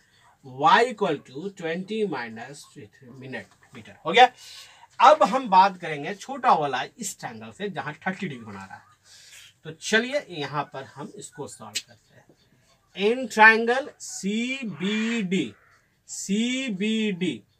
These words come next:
तो यहां पर tan thirty degree आएगा, क्या आएगा, टेन थर्टी डिग्री बराबर वही P by B है ना, वही value आएगा P by B, यानी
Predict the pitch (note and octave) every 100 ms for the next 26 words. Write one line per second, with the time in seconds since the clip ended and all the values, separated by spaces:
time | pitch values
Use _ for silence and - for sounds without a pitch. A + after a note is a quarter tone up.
0 | _ B2 A2+ B2+ - G3 F#3+ - A#2+ -
1 | G3 _ _ _ _ _ - E3 F#3+ G3
2 | - - G3+ G3 C#4+ G#3+ E3+ C3 G#2+ G#2
3 | A2 - F3+ G3 A#3+ D4+ _ _ _ D3
4 | D3+ A3 D4+ _ _ _ _ _ _ _
5 | _ - F#3 F#3+ B3 A#3 G3+ F3 D#3 C3
6 | A2 A#2 F#3+ - _ _ _ C#3 D#3 G3+
7 | G3 G#3 G#3 G#3 G3+ C#4+ - _ _ _
8 | - F#3 A2 - C3+ E3 E3 F#3+ F#3+ G3
9 | A#3 - F3 E3+ F#3 B3 D#3 A2 A2 -
10 | - _ _ _ _ - C3 D3+ A#3+ A#3+